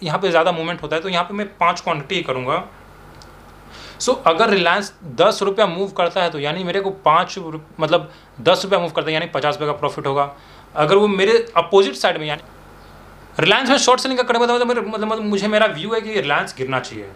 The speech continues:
So चलिए दोस्तों, इसको करते हैं short। So हम यहाँ पे, इस, यहाँ पे quantity, अब यहाँ पे ये देखो, यहाँ पे ना quantity मेरे को adjust करना पड़ेगा, क्योंकि जो Reliance का प्राइस है वो थोड़ा सा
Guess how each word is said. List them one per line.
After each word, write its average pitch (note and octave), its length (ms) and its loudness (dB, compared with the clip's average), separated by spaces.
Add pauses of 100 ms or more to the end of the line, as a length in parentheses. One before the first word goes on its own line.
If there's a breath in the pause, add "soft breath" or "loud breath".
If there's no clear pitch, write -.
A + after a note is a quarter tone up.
(180)
So - 100 -16
चलिए E3 200 2
दोस्तों, F3 260 0
इसको E3 240 -4
करते D#3+ 280 0
हैं D#3 80 0
short। F3+ 340 2 (460 loud breath)
So - 80 -6
हम G3+ 80 0
यहाँ A#3 180 4
पे, B3 120 -4
इस, A3+ 140 -2
यहाँ G#3+ 120 2
पे A3 160 -4
quantity, F#3+ 400 -2
अब G#3+ 180 2
यहाँ G3+ 160 2
पे A#3+ 120 -6
ये A#3+ 160 -2
देखो, G3+ 280 0
यहाँ D3+ 240 2
पे G#3+ 120 -2
ना G#3 120 2
quantity F3 460 -2
मेरे G#3 160 -2
को F#3 120 2
adjust D#3 360 0
करना D#3 180 -2
पड़ेगा, C#3 340 -4 (300 loud breath)
क्योंकि F#3 200 -6
जो G3+ 120 2
Reliance F3 440 0
का G#3+ 80 0
प्राइस E3+ 420 0
है F3+ 60 -10
वो F3 120 -10
थोड़ा G3 80 -2
सा A3 180 0